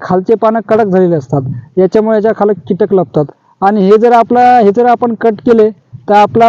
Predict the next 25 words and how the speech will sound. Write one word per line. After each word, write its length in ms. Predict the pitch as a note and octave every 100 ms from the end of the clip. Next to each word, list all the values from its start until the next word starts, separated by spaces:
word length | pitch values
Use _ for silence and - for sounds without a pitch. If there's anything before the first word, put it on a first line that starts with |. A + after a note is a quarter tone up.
| F3+
फवारणीचा 560 | F#3 F#3 G3+ G#3+ A#3 A#3+
खर्च 140 | A3 G#3+
बराच 320 | G#3 A3 G#3
कमी 260 | - F#3+
होते. 360 | E3+ C#3+ C3 C3 - - - F3+
याचे 200 | F#3+ A3
कलरच 440 | A3 A3 A#3+ A#3+
आपल्याला 280 | A#3 A3 A#3
दिसतात 380 | G3+ G3 - G#3+ - - - - -
की 60 | G3+
हे 180 | G3+
दुखी 320 | G#3 F3+ - A#3
रोगी 240 | A3+ G#3+
असतात, 260 | F#3+ D3+ - - - - G3
आणि 200 | G#3 A3+
हे 200 | F#3+ A3
अन्न 380 | A#3+ - A3+ A#3+
खायचे 380 | - F3+ G#3 A3+
काम 240 | A3 A3 G#3+
करतात, 200 | G#3+ G#3
अन्न 180 | G#3
जमा 260 | G3 G3+ G#3
करायचं 280 | G3+ G3 F#3+
काम 200 | G3 E3
करतात. 280 | D#3 C#3+